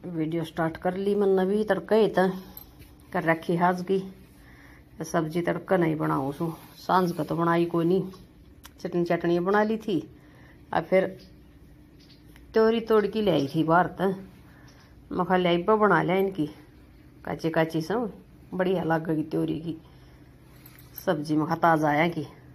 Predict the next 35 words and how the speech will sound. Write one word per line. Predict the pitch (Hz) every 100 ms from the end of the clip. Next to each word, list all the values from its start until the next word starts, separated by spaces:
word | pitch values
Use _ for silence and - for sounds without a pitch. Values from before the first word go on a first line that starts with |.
| - -
इधर | 202 175 165
की | - 185
बैठूंगी | 180 170 175 170 180
फिर | 175 165
और | 160
कुछ | 160 160 160
बनाऊंगी | 165 160 165 170 165 160 -
न्यू | 160 151
करके | 156 156 156
ना।" | 175
तो | 160 - - - - - 180
थोड़ा | 175 165
छौंक | - 214 220
हो | 175 147
गया | 165 185
था, | 190 190
फिर | 190 175 151 - - - - - -
प्याज | 165 180 180
गेर | 190 190
दिए | 180 180 190
थे, | 190 175
जीरा | 175 175 185
गेर | 185 185
दिया | 185 190 185
था, | 185
फिर | 175 170
टमाटर | 165 180 190 196
गेर | 190 190 190
दिए | 185 190
थे, | 185 185 180 - - - - - - - - - - - - - - - -
इन्ना | 190 156
लाग | 139 156 160
रही | 143 135
थी | 151
अड़ | 170